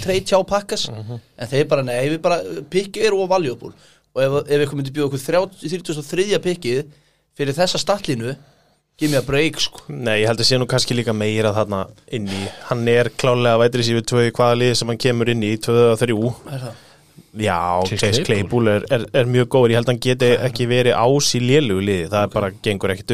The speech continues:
Speaker 2: upp. En já, þetta er, þetta er valid punktur, en það er svo sem ekkert meira um þetta að segja annað en að,
Speaker 1: Nei.
Speaker 2: þú veist, the revival,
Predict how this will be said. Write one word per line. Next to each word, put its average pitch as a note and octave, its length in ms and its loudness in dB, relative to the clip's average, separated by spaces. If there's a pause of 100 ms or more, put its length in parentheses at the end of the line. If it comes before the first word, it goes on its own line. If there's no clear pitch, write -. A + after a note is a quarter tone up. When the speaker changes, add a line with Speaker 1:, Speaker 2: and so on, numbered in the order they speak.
Speaker 2:
upp. - 180 -20 (400)
En G#2 260 -2
já, - 160 0 (160)
þetta F3 160 -2
er, C#3 120 2
þetta C3 200 -4
er B2+ 80 2
valid B2+ 320 0
punktur, - 420 -8
en A2 200 -8
það G#2+ 160 -6
er - 40 -4
svo G2+ 140 -8
sem G2 120 -10
ekkert G2+ 140 -10
meira G#2+ 200 -2
um G#2+ 60 -4
þetta G#2+ 120 -2
að - 80 2
segja A2+ 320 2
annað A#2 240 2
en A#2 80 0
að, A2+ 120 0
Speaker 1:
Nei. - 80 -14 (360)
Speaker 2:
þú - 80 -4
veist, - 180 -6 (360)
the B2 120 4
revival, A#2+ 580 2